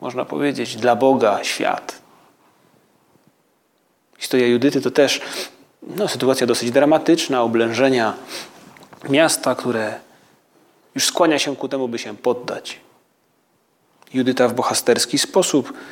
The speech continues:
sprawia, że to oblężenie się kończy.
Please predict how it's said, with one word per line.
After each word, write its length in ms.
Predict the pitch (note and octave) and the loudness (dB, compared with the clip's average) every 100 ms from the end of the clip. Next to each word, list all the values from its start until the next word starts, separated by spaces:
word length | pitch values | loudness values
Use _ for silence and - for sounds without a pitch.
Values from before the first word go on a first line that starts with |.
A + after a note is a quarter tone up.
| - - - - | -20 -20 -20 -16
sprawia, 500 | - - B2 A#2 A2+ | -8 -2 0 2 2
że 380 | A#2+ A2 G2+ G#2+ - _ _ _ _ - | 2 0 -2 -8 -14 _ _ _ _ -2
to 120 | - | 0
oblężenie 560 | C#3+ D3 C#3 A#2+ A2 F#2+ | 2 4 4 4 2 0
się 200 | - G#2+ | 0 -2
kończy. 420 | - D2 - - | -4 -6 -6 -10